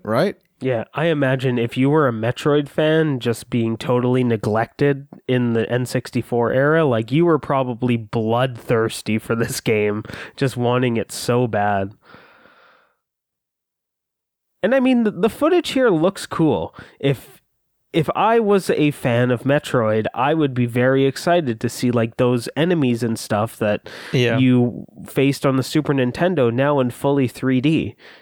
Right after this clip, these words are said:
Speaker 3: Yeah, I mean, honestly, a lot of GameCube games still look decent,
Speaker 1: They do.
Speaker 3: like, even to this day.
Speaker 1: You know what I like about this?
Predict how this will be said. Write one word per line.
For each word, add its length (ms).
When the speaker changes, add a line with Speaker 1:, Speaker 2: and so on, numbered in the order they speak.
Speaker 3:
Yeah, 140
I 40
mean, 160
honestly, 400
a 120
lot 220
of 60
GameCube 500
games 360
still 520
look 360
decent, 440
Speaker 1:
They 120
do. 80
Speaker 3:
like, 240
even 320
to 120
this 220
day. 440
Speaker 1:
You 140
know 80
what 100
I 40
like 220
about 240
this? 300